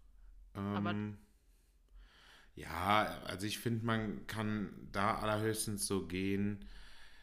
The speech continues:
Speaker 2: die Connection zu dem, zum Glauben weil sie halt auch so krass an Neo nachher glaubt, ne?
Speaker 1: Ja,
Speaker 2: Aber
Speaker 1: oder vielleicht auf diese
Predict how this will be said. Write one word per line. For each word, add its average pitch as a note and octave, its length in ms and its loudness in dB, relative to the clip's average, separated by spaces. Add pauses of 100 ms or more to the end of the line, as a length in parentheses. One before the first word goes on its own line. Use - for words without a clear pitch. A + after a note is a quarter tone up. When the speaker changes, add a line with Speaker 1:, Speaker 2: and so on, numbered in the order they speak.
(180)
Speaker 2:
die F#2 100 -4
Connection G2+ 640 0
zu - 160 -4
dem, F2+ 400 -2
zum F#2 220 -2
Glauben A2+ 880 4 (300)
weil F#2 220 0
sie G#2 220 -2
halt G2+ 240 0
auch F#2+ 140 -6
so - 180 -2
krass - 560 -4
an F2+ 580 -6 (240)
Neo F2 420 -2
nachher E2 400 -6
glaubt, E2+ 720 -6
ne? F#2 220 -4 (840)
Speaker 1:
Ja, G#3+ 600 4
Speaker 2:
Aber A3+ 240 0
Speaker 1:
oder D#4+ 220 2
vielleicht C4+ 500 0
auf A#3+ 180 -6
diese G#3+ 580 -2